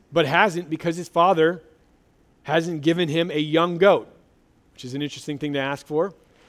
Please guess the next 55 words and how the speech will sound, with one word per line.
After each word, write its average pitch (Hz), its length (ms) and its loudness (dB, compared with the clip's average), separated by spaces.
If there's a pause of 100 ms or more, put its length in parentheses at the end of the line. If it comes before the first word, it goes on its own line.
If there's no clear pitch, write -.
(180)
<laughs> - 380 -2
But 151 120 0
apparently 175 340 -2
this 156 220 -6
is 160 80 -10
a 156 40 -6
step 160 320 -6
down 151 380 -4
from 156 300 -6
a 151 80 -6
fattened 160 400 -4
calf. 151 480 -4 (720)
And 143 60 -6
he's 147 120 -4
like, 156 160 0
"You 175 60 -4
didn't 196 100 -2
even 190 140 -4
give 190 100 0
me 185 60 -2
one 175 160 0
of 165 40 2
those. 135 360 4
And 139 80 -6
I've 143 100 -4
been 156 140 -4
here 156 120 -2
the 143 120 0
whole 170 160 -2
time 180 320 -4 (260)
slaving 196 720 2
my 170 140 2
butt 185 240 0
off 139 240 0
for 151 140 -2
you 156 140 -2
in 156 80 -2
these 160 140 -4
fields. 139 600 -8 (420)
And 156 140 -4
you 151 60 -6
didn't 180 240 -2
even 170 200 -4
give 156 220 0
me 165 200 -4
a 147 80 -4
young 143 520 -4 (540)
goat 165 300 4
so 147 140 -6
I 139 80 -2
could 131 100 -12
celebrate 143 340 -4
with 147 120 -8
my 160 100 -4
friend." 175 220 -10